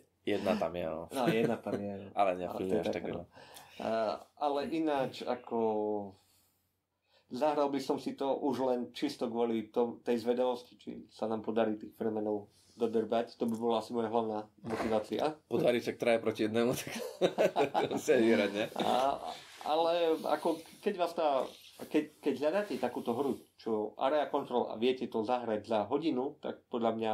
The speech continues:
Speaker 2: neprehlúpite, keď to kúpite. Keď ale pozeráte predsa len po nejakom takom hlbšom zážitku, tak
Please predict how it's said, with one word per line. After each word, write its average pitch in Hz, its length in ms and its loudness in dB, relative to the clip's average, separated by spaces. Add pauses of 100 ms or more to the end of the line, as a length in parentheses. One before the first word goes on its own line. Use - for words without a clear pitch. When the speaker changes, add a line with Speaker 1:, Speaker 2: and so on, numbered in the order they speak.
(160)
Speaker 2:
neprehlúpite, 110 840 -2 (380)
keď - 160 -2
to 110 120 0
kúpite. 104 420 -4 (520)
Keď 131 200 -2
ale 147 220 4
pozeráte 156 640 0
predsa 135 360 -2
len 123 120 0
po 120 100 -6
nejakom 120 340 0
takom 117 280 -2
hlbšom 135 340 -2
zážitku, 117 560 -2
tak 107 220 -10